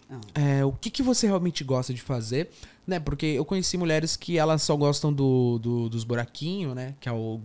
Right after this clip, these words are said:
Speaker 2: o glory hole,
Speaker 1: Sim.
Speaker 2: ou só gosta da cabine. "Ah, vou pra cabine lá sozinha e aparece alguns caras", né? Ou, ou o casal Belo Fera, muito obrigado, gente, amo vocês, seus lindos.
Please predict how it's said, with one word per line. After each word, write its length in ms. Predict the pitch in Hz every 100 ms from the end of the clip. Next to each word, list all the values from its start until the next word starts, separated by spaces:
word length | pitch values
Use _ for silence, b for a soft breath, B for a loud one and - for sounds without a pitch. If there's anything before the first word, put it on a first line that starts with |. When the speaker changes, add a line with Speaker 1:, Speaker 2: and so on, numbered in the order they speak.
| 110
Speaker 2:
o 120 | - 117
glory 360 | 113 117 120
hole, 440 | 104 120 147 160 180 B B
Speaker 1:
Sim. 160 | 151 127
Speaker 2:
ou 120 | 123
só 160 | 131 131
gosta 280 | 135 - 131
da 100 | 117
cabine. 760 | 131 113 127 151 160 156 151 -
"Ah, 200 | 110 143
vou 140 | 127
pra 100 | 139
cabine 500 | 135 131 127 139 139 123
lá 160 | 127
sozinha 640 | 127 131 117 120 131 139 127
e 260 | 117 113
aparece 800 | 113 - 117 117 - 117 110 113 113
alguns 320 | 117 113 110
caras", 760 | - 131 143 160 156 147 151 - B B B B B 113
né? 180 | 143 -
Ou, 440 | 190 180 165 -
ou 420 | - 170 151 131 117 - -
o 40 | 135
casal 280 | 127 120 117
Belo 180 | 117
Fera, 320 | 110 123 123 117
muito 220 | 117 120
obrigado, 320 | 113 123 131
gente, 260 | 131 135 131
amo 160 | 139
vocês, 560 | 131 123 - 147 156 - b - -
seus 260 | - 120 117
lindos. 460 | 135 151 151 -